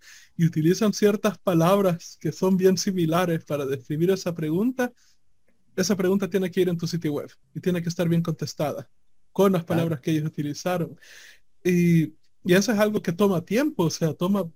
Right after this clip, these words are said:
Speaker 1: varias llamadas hacer, este, poder identificar eso. O sea, yo, yo llegué al punto en donde incluso grabé, este, cien llamadas que tuve con,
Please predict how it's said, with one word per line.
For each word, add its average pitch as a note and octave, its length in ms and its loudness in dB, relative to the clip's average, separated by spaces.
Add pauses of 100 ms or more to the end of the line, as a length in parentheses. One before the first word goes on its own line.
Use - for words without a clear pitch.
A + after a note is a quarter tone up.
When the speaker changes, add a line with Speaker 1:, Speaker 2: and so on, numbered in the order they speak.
Speaker 1:
varias G3 360 2
llamadas D#3+ 560 -2
hacer, E3+ 320 -6
este, D3 440 -4
poder E3 300 2
identificar D#3+ 640 -2
eso. D#3+ 320 -4 (340)
O E3 40 -12
sea, E3+ 140 -2
yo, E3+ 280 4
yo E3 160 -2
llegué F3+ 200 0
al F3 120 -4
punto F3+ 300 -2
en E3+ 100 2
donde D#3 520 -2
incluso F3+ 460 0
grabé, E3 540 0 (140)
este, D3+ 400 -8
cien E3+ 280 2
llamadas D3+ 580 0
que D3 120 -10
tuve D#3 320 -4
con, D3 240 -6